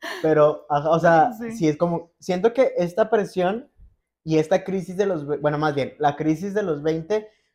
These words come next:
Speaker 1: viene a causa de la presión que sentimos porque
Speaker 2: Presión social.
Speaker 1: crecimos y vimos una sociedad que te impone un camino que a cierta edad esto, a cierta edad lo otro,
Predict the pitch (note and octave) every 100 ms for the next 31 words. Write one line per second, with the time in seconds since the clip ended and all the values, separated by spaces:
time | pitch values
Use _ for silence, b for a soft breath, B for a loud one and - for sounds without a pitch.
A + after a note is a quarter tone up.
0 | - D3 D3 E3+ E3 E3+ E3 F#3+ F3 D#3+
1 | D3+ C3+ B2 D#3 F3+ A3 - D#3 D3 C3
2 | - C3+ D3 E3+ - _ _ _ _ _
3 | _ C#3+ C3+ - - C#3+ C#3+ C3+ B2 G3
4 | G3 F3 D#3 G#3 G3 F3+ E3 G#3 A3 -
5 | _ _ _ _ C#3+ B2+ C3+ E3+ A3 B3
6 | - _ _ _ _ _ - C#3 D3 D#3
7 | E3+ E3 C3+ B2+ B2+ - D#3+ D#3 D#3+ b
8 | b b b b _ _ _ _ _ -
9 | D#3+ D3 C#3+ D3 D3+ D#3+ D#3+ D#3+ D3 D#3
10 | E3+ E3 C#3 - C3+ - C#3+ C#3+ D#3+ D3+
11 | D#3 D#3 D#3+ D3+ C#3 C#3 C3 C3 C3 C3+
12 | E3 D#3